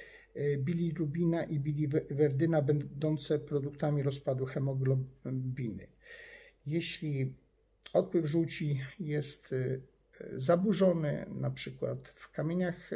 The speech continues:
przewodów żółciowych lub, e, e, W Z W, e, czyli wirusowym zapaleniu wątroby,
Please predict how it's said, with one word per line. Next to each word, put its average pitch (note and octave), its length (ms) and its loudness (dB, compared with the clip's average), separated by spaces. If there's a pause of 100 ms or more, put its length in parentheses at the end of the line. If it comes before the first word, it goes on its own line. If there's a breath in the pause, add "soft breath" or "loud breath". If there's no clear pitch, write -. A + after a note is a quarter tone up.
(140)
przewodów D#3+ 460 -2
żółciowych D3 600 -2
lub, B2+ 280 -10
e, - 1000 -4
e, B2+ 560 0
W C#3 160 -2
Z C3+ 220 4
W, C3+ 320 0 (200)
e, C#3+ 460 -2
czyli C3+ 240 -4
wirusowym C3 460 0
zapaleniu C3 400 0
wątroby, F#3 680 2